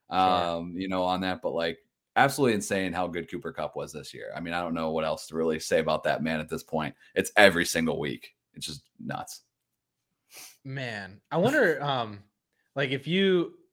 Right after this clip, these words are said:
Speaker 1: that probably looks even worse too. Like, if you say, like, Robert Woods's points and then O B J's points, like, after he joined the Rams, 'cause they were
Speaker 2: Yeah.
Speaker 1: basically kind of, like, the same player.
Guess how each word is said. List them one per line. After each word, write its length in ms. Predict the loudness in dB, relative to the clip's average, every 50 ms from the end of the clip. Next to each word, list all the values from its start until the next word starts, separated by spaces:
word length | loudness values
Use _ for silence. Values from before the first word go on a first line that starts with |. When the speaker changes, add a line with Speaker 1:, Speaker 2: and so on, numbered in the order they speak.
| _ _ 0
Speaker 1:
that 200 | 2 2 2 4
probably 220 | 4 4 4 4
looks 220 | 4 2 -2 -2 -2
even 240 | -4 -4 -4 -4 -2
worse 220 | -2 -2 -2 -2
too. 160 | -4 -4 -4 -2
Like, 180 | -2 -2 -4
if 100 | -6 -8
you 120 | -8 -8 -8
say, 240 | -2 -2 0 0
like, 320 | 0 -2 -2 -4 -4 -8 _ _ _ _ _ _ _ 0
Robert 300 | 2 2 2 2 0 -6
Woods's 420 | -4 -2 -2 -2 -2 -2 -8 -10 -10
points 480 | -8 -6 -2 -2 -2 -2 -4 -6 -14 -12 -10
and 100 | -8 -6
then 160 | -6 -6 -6 -6
O 140 | -6 -6
B 120 | -6 -6 -8
J's 320 | -4 -2 -2 -2 -4 -6
points, 360 | -8 -10 -8 -8 -8 -8 -6
like, 160 | -6 -8 -6 -6 -4
after 360 | 0 0 -2 -2 -2 -6 -6
he 140 | -4 -4 -6
joined 300 | -4 -4 -4 -4 -4 -6
the 60 | -8
Rams, 480 | -6 -4 -4 -4 -4 -4 -6 -8 -12 -6
'cause 160 | -4 -4 0
they 120 | 4 6 6
were 80 | 6
Speaker 2:
Yeah. 60 | 6
Speaker 1:
basically 420 | 6 2 2 2 -2 -4 -4 -4 -2
kind 180 | -2 -2 -4
of, 100 | -2 -2
like, 160 | -4 -6 -4 -6
the 80 | -10
same 360 | -8 -6 -6 -6 -6 -6 -10 -10
player. 440 | -10 -8 -6 -4 -4 -6 -6 -8